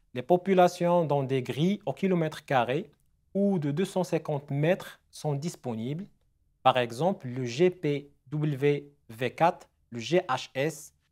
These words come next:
pop, le World pop. Et la majorité de ces données présentent une distribution égale de la population dans les classes habitables.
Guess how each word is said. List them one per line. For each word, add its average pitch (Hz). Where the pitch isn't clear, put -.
pop, 170
le 131
World 160
pop. -
Et 135
la 135
majorité 233
de 190
ces 170
données 139
présentent 160
une 151
distribution 151
égale 160
de 135
la 131
population 151
dans 123
les 127
classes 151
habitables. 120